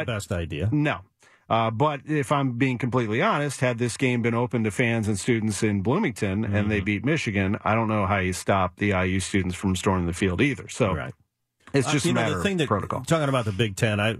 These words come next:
Speaker 1: I've lived in Illinois for t-, over twenty years now, and I, I try to become an Illini fan. I'm, I'm always gonna be a Mizzou football fan first.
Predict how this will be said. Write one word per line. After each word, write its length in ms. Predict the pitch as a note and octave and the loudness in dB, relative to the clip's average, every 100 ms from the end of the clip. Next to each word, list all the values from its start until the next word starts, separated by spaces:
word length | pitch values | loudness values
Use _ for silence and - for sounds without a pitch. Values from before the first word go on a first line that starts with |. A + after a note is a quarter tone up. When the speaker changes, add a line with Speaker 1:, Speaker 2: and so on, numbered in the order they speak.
| - | -6
Speaker 1:
I've 240 | G2 G#2+ G#2 - | -2 -2 -2 -8
lived 320 | F2 B2+ A#2 | -2 0 2
in 60 | |
Illinois 420 | A#2 A2 A2+ A2+ A2 | 0 0 0 0 0
for 200 | A2 G2+ | -4 -6
t-, 120 | - _ | -12 _
over 200 | B2+ G#2+ | 0 0
twenty 280 | G2+ B2+ A2 | 0 0 2
years 260 | G#2 G#2+ G#2 | 2 0 2
now, 240 | G#2 G#2 | 2 2
and 100 | G#2 | 0
I, 120 | G2 G2+ | 0 -2
I 100 | G#2+ | 0
try 200 | - A#2+ | 0 0
to 80 | |
become 380 | G#2+ G#2+ A#2 G#2+ | 0 0 0 0
an 40 | G#2 | 0
Illini 440 | G2+ G#2 G2 F#2+ | 2 2 0 -2
fan. 320 | - G#2 G2+ | 0 0 2
I'm, 160 | G2+ G2 | 0 0
I'm 140 | A#2 A#2+ | 0 0
always 160 | B2 | 0
gonna 160 | A#2+ G#2+ | -2 0
be 120 | G#2+ | 0
a 40 | |
Mizzou 300 | G#2 G2 G#2+ | 0 0 -2
football 360 | - A2 - F#2+ | 0 -2 0 -2
fan 280 | - G2+ F2 | 0 -2 0
first. 420 | - A2 F#2 | 0 0 -2